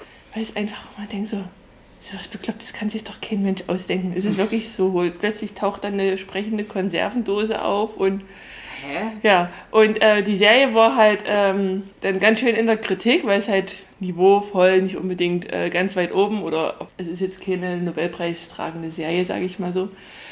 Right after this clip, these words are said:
Speaker 1: Aber dadurch, dass dann, äh, Schauspieler mitgespielt haben, wie Bradley Cooper, die dann später, äh, erfolgreich waren, also es
Speaker 2: Mhm.
Speaker 1: sind, es sind wirklich viele bekannte Gesichter, also wenn du das so guckst, denkst du so, „Den kenn ich vom Sehen, den kenn ich vom Sehen.“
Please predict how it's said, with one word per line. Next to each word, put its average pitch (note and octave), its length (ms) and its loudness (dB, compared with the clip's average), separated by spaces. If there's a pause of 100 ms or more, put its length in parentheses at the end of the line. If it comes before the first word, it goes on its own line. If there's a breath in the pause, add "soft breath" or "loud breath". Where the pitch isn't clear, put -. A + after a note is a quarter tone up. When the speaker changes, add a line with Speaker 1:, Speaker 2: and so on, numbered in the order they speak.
(260 loud breath)
Speaker 1:
Aber G#3+ 180 4
dadurch, A3+ 240 4
dass B3 160 -2
dann, A3+ 240 0
äh, G3+ 240 2
Schauspieler A#3 400 2
mitgespielt G3+ 460 -4
haben, A3 220 2
wie G3 120 -2
Bradley G3+ 340 0
Cooper, A#3+ 340 0
die G#3 120 -2
dann F#3 160 -2
später, G3+ 420 0 (200)
äh, F#3+ 340 4 (100)
erfolgreich G#3 560 2
waren, F#3+ 200 2
also G3+ 160 -2
es F#3 60 -6
Speaker 2:
Mhm. F3+ 40 -6 (160)
Speaker 1:
sind, G3 140 -2
es G#3+ 80 -4
sind G#3+ 260 -2
wirklich B3+ 260 -2
viele B3+ 180 0
bekannte A#3 380 0
Gesichter, A3 400 0
also G#3 180 2
wenn G#3 140 2
du G#3 60 0
das G#3 160 -4
so F#3 80 -4
guckst, A3+ 280 -6
denkst G3 200 -4
du F3+ 60 -4
so, F3 180 -8 (680 loud breath)
„Den E3+ 140 -6
kenn G#3+ 200 0
ich A3 200 -2 (220)
vom G#3 160 -2
Sehen, G3 240 4
den F3+ 120 0
kenn G3+ 160 -2
ich G#3+ 120 -2
vom G#3 180 0
Sehen.“ G#3 240 -2